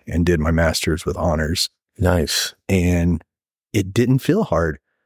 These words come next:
Speaker 1: which was the shocking part to me.
Speaker 2: Well,
Speaker 1: was
Speaker 2: if you're
Speaker 1: that
Speaker 2: supposed to do it,
Speaker 1: Yeah.
Speaker 2: there's
Speaker 1: Yeah.
Speaker 2: grace for it.
Speaker 1: For
Speaker 2: You're supposed
Speaker 1: sure.
Speaker 2: to walk through that door.
Speaker 1: Yeah.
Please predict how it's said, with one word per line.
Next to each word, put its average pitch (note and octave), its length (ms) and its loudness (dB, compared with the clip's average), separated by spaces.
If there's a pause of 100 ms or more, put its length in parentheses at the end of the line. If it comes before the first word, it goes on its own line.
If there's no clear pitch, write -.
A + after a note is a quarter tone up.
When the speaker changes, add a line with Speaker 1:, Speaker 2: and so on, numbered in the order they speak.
(160)
Speaker 1:
which A2+ 180 0
was A#2+ 160 2
the G#2 80 2
shocking G#2 480 0
part - 280 -4
to - 100 -8
me. E2+ 400 -2 (880)
Speaker 2:
Well, F#2+ 180 2
Speaker 1:
was F2+ 140 0
Speaker 2:
if - 80 -8
you're F#2 80 2
Speaker 1:
that E2 40 -2
Speaker 2:
supposed F#2+ 320 0
to G2+ 80 -2
do G2+ 220 2
it, - 220 -2 (180)
Speaker 1:
Yeah. D#2 320 -4 (380)
Speaker 2:
there's F#2 220 2
Speaker 1:
Yeah. D#2+ 60 0
Speaker 2:
grace F2+ 380 0
for G1+ 300 0
it. - 160 -4 (360)
Speaker 1:
For - 120 0
Speaker 2:
You're G2 80 2
supposed - 480 -2
Speaker 1:
sure. F2+ 180 0
Speaker 2:
to - 80 -10
walk F#2+ 360 -4
through F#2+ 180 -4
that F#2+ 200 -6
door. F#2 400 0
Speaker 1:
Yeah. C#2+ 360 -8